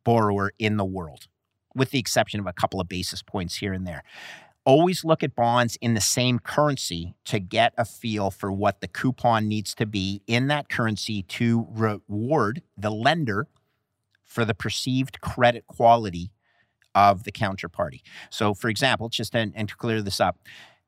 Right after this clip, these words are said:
let's say Peter McCormick came with a ten-year bond issue in U S dollars and the U S Treasury was one and a half percent. What do you think you would have to pay in an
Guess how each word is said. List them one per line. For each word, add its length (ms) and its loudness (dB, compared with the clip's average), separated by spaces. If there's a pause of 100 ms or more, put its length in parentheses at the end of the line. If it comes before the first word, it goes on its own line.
(180)
let's 180 6
say 160 2
Peter 300 2
McCormick 480 2
came 240 -2
with 140 0
a 80 -2
ten-year 420 0
bond 480 0
issue 380 0
in 100 0
U 160 2
S 160 4
dollars 560 0 (140)
and 500 6
the 120 -2
U 120 4
S 80 4
Treasury 460 2
was 200 -4
one 220 -4
and 100 -4
a 40 -2
half 240 -6
percent. 380 -6 (280)
What 280 4
do 80 -4
you 100 2
think 280 -2
you 140 4
would 140 2
have 220 2
to 60 -4
pay 460 -4
in 140 0
an 100 0